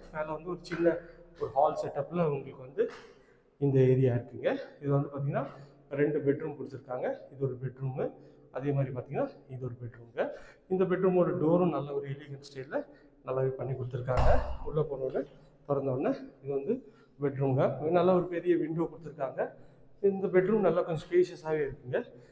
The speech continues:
இதோட சைஸ் வந்து பாத்தீங்கன்னா, ஒரு பன்னெண்டுக்கு பதினாலுன்ற சைஸ்ல இந்த பெட்ரூமோட சைஸ் இருக்குங்க. இதுலயும் ஷெல்ஃப், லாஃப்ட் கவர் பண்ணி கொடுத்துருக்காங்க. இதுல ஒரு அட்டாச் டாய்லெட். இந்த டோரும் நல்ல ஒரு எலிகன்ட் ஸ்டைல்ல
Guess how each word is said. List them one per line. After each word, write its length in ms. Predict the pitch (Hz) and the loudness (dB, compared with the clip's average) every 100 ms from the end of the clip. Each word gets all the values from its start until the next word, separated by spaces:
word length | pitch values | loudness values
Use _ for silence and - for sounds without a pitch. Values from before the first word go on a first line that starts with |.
| - - | -20 -8
இதோட 100 | 151 | -4
சைஸ் 240 | 180 190 - | 0 0 0
வந்து 200 | 175 165 | -2 -2
பாத்தீங்கன்னா, 380 | 151 139 156 240 - - | -2 -2 0 -2 -2 -10
ஒரு 340 | 147 135 139 135 - - - _ - | -6 -4 -4 -8 -14 -20 -20 _ 0
பன்னெண்டுக்கு 720 | 160 185 180 185 233 - - - | 4 4 2 2 0 0 -10 -10
பதினாலுன்ற 560 | 147 151 147 139 - 131 | -6 -2 0 0 -4 -6
சைஸ்ல 360 | 139 - 196 262 - - _ _ | -8 -12 -12 -12 -14 -20 _ _
இந்த 380 | - 135 131 127 - - - 131 | -6 0 2 2 -4 -12 -8 -2
பெட்ரூமோட 380 | 135 139 135 - | -2 -2 -4 -4
சைஸ் 180 | 139 131 127 | -4 -4 -6
இருக்குங்க. 360 | 110 127 220 - - - - | -16 -8 -8 -8 -20 -20 -2
இதுலயும் 280 | 175 175 175 | 0 2 2
ஷெல்ஃப், 260 | 170 165 - | 2 0 0
லாஃப்ட் 500 | 160 147 143 - 180 - - | 0 0 0 -4 -8 -8 -12
கவர் 180 | 139 135 | -8 -8
பண்ணி 140 | 131 123 | -12 -20
கொடுத்துருக்காங்க. 580 | 127 - 131 117 180 - - - - | -20 -16 -10 -6 -6 -8 -16 -20 -8
இதுல 140 | 175 175 | 2 6
ஒரு 140 | 160 | 6
அட்டாச் 380 | 139 143 170 - | 4 0 -2 -2
டாய்லெட். 480 | 147 139 196 - - 151 | 0 2 2 -2 -10 -8
இந்த 200 | 139 147 | 2 4
டோரும் 200 | 147 143 | 4 4
நல்ல 220 | 135 135 | 0 -2
ஒரு 380 | 127 202 - - - _ _ | -4 -6 -8 -18 -20 _ _
எலிகன்ட் 360 | 156 160 151 - | -2 2 2 0
ஸ்டைல்ல 260 | 139 131 | -2 -2